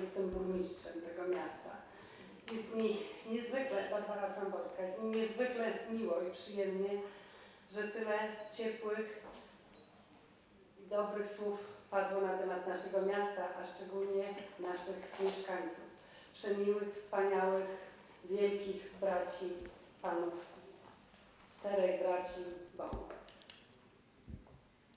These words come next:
Tak się składa, że znam Marka, jestem jego koleżanką z ławy szkolnej. Znamy się od wielu lat. Wiedziałam o tym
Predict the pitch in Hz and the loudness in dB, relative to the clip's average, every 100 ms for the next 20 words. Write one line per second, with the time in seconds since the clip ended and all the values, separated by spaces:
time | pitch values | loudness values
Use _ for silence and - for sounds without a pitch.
0 | - 240 202 254 - 226 220 220 226 220 | -16 -12 -6 -6 2 6 10 12 10 8
1 | 214 214 208 208 - - 214 202 196 190 | 4 2 4 4 0 4 8 8 8 8
2 | 185 190 - 196 202 196 - - - - | 6 4 4 4 4 0 -6 -10 -10 -8
3 | - - - - - - - - - 202 | -8 -10 -20 -20 -20 -20 -20 -20 -10 -4
4 | 185 190 190 190 190 185 185 196 185 185 | -2 2 2 4 2 4 2 2 0 2
5 | 185 185 190 185 - 185 185 185 190 185 | 2 2 2 2 -2 0 2 4 4 0
6 | - 185 175 180 185 190 - - - - | -4 -2 2 2 2 0 -6 -14 -18 -20
7 | - - - 208 202 202 196 180 190 196 | -20 -18 -2 4 4 4 4 4 4 4
8 | 196 185 190 - - 202 202 185 180 180 | 4 6 6 4 0 0 6 8 8 8
9 | 180 180 185 196 202 | 4 2 0 -2 -4